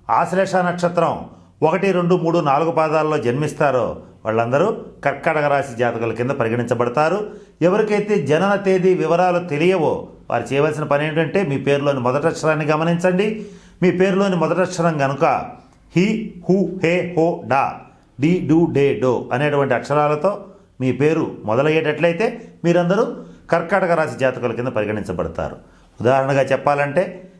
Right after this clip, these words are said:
హిమబిందు, అట్లాగే హేమ, ఈ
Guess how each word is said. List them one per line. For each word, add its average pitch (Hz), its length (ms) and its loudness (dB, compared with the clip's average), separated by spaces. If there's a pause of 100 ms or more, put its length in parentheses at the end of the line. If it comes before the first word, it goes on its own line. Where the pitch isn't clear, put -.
(140)
హిమబిందు, 165 480 4 (720)
అట్లాగే 156 400 0 (160)
హేమ, 165 240 2 (720)
ఈ 143 40 -6